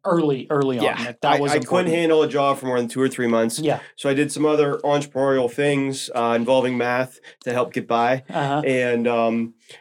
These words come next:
Speaker 2: from there, uh, I met a gentleman who, uh, owned his own mortgage company, worked for himself. He was, this is, uh, pre-mortgage crisis, so, like, around maybe oh four, oh five, give or take, something like that.
Speaker 1: Okay.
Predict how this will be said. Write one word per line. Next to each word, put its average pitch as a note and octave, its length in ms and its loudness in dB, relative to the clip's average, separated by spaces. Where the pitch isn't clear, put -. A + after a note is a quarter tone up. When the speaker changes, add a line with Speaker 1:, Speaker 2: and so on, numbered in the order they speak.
Speaker 2:
from C3 260 0
there, D3 580 -2
uh, A#2+ 560 0
I C3 140 0
met C3 180 2
a C3 80 -2
gentleman B2+ 640 0
who, A#2+ 600 -2
uh, A2 400 2
owned C3 260 0
his A#2 140 -6
own B2+ 120 0
mortgage C3+ 320 0
company, A2 420 -2
worked B2+ 220 2
for C3 120 -4
himself. A#2 540 0
He C3 120 -2
was, C3 140 -2
this D3+ 260 2
is, B2+ 340 -2
uh, A2+ 240 2
pre-mortgage C#3 640 0
crisis, G#2+ 380 -4
so, - 80 -2
like, A#2+ 160 0
around A#2+ 220 0
maybe A2+ 200 2
oh A2 60 2
four, A2+ 360 0
oh G#2+ 40 0
five, G2+ 360 -2
give G#2+ 120 -2
or G#2+ 60 -4
take, G#2 240 -4
something G#2+ 280 -4
like G2 180 -4
that. G#2 340 -2
Speaker 1:
Okay. C#3+ 320 -2